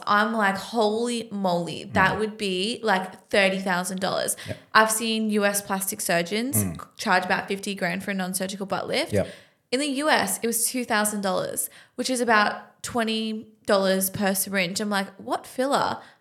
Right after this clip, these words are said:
Speaker 1: are they using that's
Speaker 2: Mm.
Speaker 1: twenty dollars per syringe?"
Speaker 2: Yeah.
Speaker 1: That's crazy to me.
Speaker 2: That is. That is. And
Speaker 1: I don't know any filler on the markets that's even less than a couple hundred dollars.
Speaker 2: But if you think about it, the principle is fine because it's very much like fat transfer, except
Speaker 1: Mm-hmm.
Speaker 2: you're using a different substance.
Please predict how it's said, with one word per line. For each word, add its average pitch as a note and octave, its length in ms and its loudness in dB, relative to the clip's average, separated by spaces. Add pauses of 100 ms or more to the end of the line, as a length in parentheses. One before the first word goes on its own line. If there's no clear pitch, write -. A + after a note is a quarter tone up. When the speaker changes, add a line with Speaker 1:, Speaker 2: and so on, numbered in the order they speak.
(160)
Speaker 1:
are A3+ 160 6
they G#3 180 4
using G3 540 0 (180)
that's - 280 0
Speaker 2:
Mm. C3 120 4
Speaker 1:
twenty A3+ 220 2
dollars G3+ 260 2
per G3+ 220 -2
syringe?" E3 600 -6 (400)
Speaker 2:
Yeah. F2+ 280 0 (380)
Speaker 1:
That's C4+ 220 0
crazy G3 340 -2
to F#3+ 80 -8
me. - 340 -10
Speaker 2:
That G2 140 4
is. F2+ 320 -2 (380)
That F#2+ 120 -4
is. F2 160 -2
And F#2+ 360 0 (100)
Speaker 1:
I A3 80 4
don't A#3 160 2
know A3 100 2 (100)
any G#3 220 -2
filler G3+ 200 -2
on G3 100 0
the G3 40 -2
markets F#3+ 480 -2 (300)
that's E3 320 -4
even F3+ 440 -4 (140)
less F3 200 -2
than F#3 80 -8
a - 20 -8
couple F3+ 200 -8
hundred F3 160 -4
dollars. - 280 -12
Speaker 2:
But A#2+ 100 2
if B2 100 4
you B2+ 60 4
think C#3 220 2
about G2+ 280 4
it, - 280 -2 (500)
the A2+ 300 2 (120)
principle F#3 500 2
is E2 160 2
fine D2+ 380 -2
because F2+ 260 0
it's A2 160 0
very A#2 200 4
much G#2+ 220 0
like F2+ 140 -2
fat D#2 260 -2
transfer, E2 400 -6
except D#2+ 240 -2
Speaker 1:
Mm-hmm. - 100 -2
Speaker 2:
you're F2+ 60 0
using F2 280 0
a - 20 -2
different E2 380 -4
substance. D#2+ 480 -2